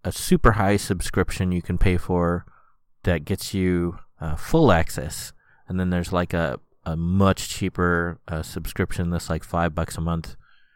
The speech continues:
that gets you up to ten hours of play, and then it locks you out until official launch. But I'm sure you know, uh, who you are <laughs> if you fit into, uh, either of those categories. Basically, uh, full launch is in a week,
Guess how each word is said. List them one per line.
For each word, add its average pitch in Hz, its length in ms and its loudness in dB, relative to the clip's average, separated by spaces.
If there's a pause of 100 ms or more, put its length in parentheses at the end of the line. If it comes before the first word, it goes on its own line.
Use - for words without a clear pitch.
(200)
that 87 160 -4
gets - 320 -6
you 90 460 0
up 87 180 -6
to - 180 -8
ten - 340 0
hours 87 440 0
of 85 160 -4
play, 82 460 0
and 78 120 -6
then 82 100 -4
it - 80 -12
locks 80 340 -4
you 87 80 0
out 82 160 0
until 80 500 -4 (320)
official - 380 2
launch. 98 420 2 (720)
But 120 100 6
I'm 120 80 8
sure 117 180 4
you 98 140 4
know, 90 360 4 (200)
uh, 85 120 0
who 82 240 -2
you 85 200 0
are 78 380 4 (100)
<laughs> - 80 4
if - 360 4
you 107 80 6
fit 101 240 4
into, 85 420 0 (480)
uh, 85 100 -4
either 87 300 -2
of 85 60 0
those 82 200 -2
categories. 78 760 -4 (460)
Basically, 92 640 2
uh, 80 160 -2
full 85 260 -6
launch 80 360 -2
is 80 300 -6
in 80 140 -6
a 76 60 -4
week, 98 420 -6